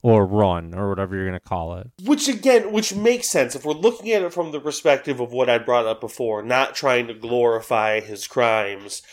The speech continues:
Speaker 2: it makes sense to jump in at the end, so you only see two of the victims and one of them
Speaker 1: Yeah.
Speaker 2: survives.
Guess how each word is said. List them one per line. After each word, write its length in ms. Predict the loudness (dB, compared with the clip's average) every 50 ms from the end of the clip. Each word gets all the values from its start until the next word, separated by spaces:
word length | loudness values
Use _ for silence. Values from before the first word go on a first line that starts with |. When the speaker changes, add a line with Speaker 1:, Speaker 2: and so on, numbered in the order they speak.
| -20 -14 _ -2
Speaker 2:
it 140 | 0 2
makes 200 | 2 0 0 2
sense 260 | 2 2 2 2 -2 -6
to 100 | -10 -6
jump 340 | -2 0 2 0 0 0
in 220 | -2 -2 -2 -4 -4
at 260 | -2 -2 -2 -2 -2
the 220 | -4 -4 -2 0
end, 520 | 0 0 2 2 0 -2 -4 -8 -10 -12 -12 -14 -18 -20 -20 -12
so 220 | -6 -4 -2 0 0
you 280 | 0 -2 -4 -2 0
only 500 | 2 2 2 0 -2 -4 -6 -8 -10 -10 -8
see 920 | -6 -4 -4 -4 -4 -6 -8 -10 -10 -10 -10 -12 -10 -10 -8 -8 -8 -10 -12 _ _ _ _ _ _ _
two 340 | -6 -4 -4 -2 0 2 2
of 140 | 2 0 -2
the 80 | -6
victims 1040 | -4 -2 -2 -2 -2 -2 -4 -4 -2 -2 -2 -4 -6 -10 -16 -16 -12 -10 -10 -10 -8 -6
and 200 | -8 -6 -6 -2
one 180 | 0 0 0 0
of 100 | -2 -4
them 140 | -8 -8 -8
Speaker 1:
Yeah. 100 | -6 -4
Speaker 2:
survives. 600 | -4 -4 -4 -6 -10 -14 -16 -20 -18 -18 -18